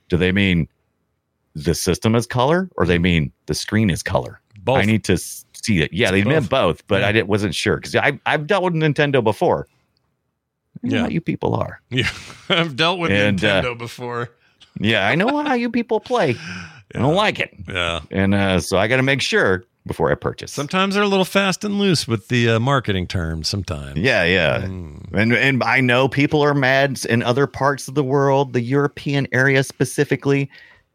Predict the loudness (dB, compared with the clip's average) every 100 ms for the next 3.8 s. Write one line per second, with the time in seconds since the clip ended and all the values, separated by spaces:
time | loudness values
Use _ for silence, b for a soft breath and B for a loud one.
0 | _ _ _ -2 2 2 2 0 0 0
1 | 0 2 2 2 2 0 0 0 2 2
2 | 2 2 0 -2 -2 -4 -12 _ -2 2
3 | 2 0 -4 -8 -10 -8 -8